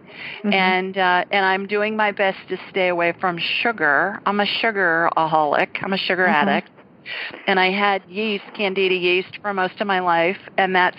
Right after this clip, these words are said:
Speaker 2: what yeast survives on, so I would crave sugar. And so I'm finding that by being off of sugar altogether,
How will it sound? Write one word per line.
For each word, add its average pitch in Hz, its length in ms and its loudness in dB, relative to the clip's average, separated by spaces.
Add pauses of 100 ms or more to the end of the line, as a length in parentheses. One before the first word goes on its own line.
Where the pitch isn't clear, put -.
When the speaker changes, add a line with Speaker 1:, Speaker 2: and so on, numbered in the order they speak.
Speaker 2:
what 170 320 0
yeast 170 300 0
survives 151 460 2
on, 170 280 2
so 196 80 2
I 196 80 2
would - 220 -2
crave - 720 0 (120)
sugar. 208 400 -2 (720)
And 196 380 0
so 208 260 0
I'm 233 380 0
finding 220 360 0
that 196 220 -2
by 180 220 0 (160)
being 202 260 0
off 180 220 2
of 180 160 0
sugar 185 420 0
altogether, 175 800 2